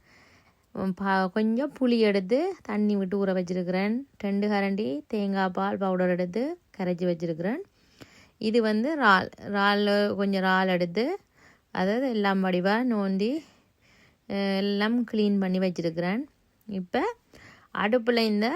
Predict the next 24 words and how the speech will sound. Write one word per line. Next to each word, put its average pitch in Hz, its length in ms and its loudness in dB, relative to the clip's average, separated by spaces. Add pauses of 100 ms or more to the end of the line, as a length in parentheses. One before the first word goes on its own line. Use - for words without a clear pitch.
ச-, 214 280 -4
மண் 214 300 4
சட்டியெல்லாம் 208 520 2
செய்ய 214 140 2
போறோம். 185 200 0
அப்ப 277 140 -4
மண் 240 220 0
சட்டியை 196 360 0
வச்சு 185 420 -2 (260)
கொஞ்சமா 202 380 0 (100)
எண்ணெய் 185 340 0
விட்டு 175 300 -2 (800)
அதுக்குள்ள 190 520 -2 (360)
கறிவேப்பிலை, 190 800 -2 (800)
அஹ், 190 320 -2
பெரிய 190 400 -2
சீரகம், 190 640 -2 (800)
உம், 190 280 -2
வெந்தயம் 196 580 2
போட்டிருக்கிறேன். 175 680 0
வெந்தயம் 208 420 0
கருக 190 260 2
விடக்கூடாது. 185 600 0 (880)
அப்படியே 196 460 2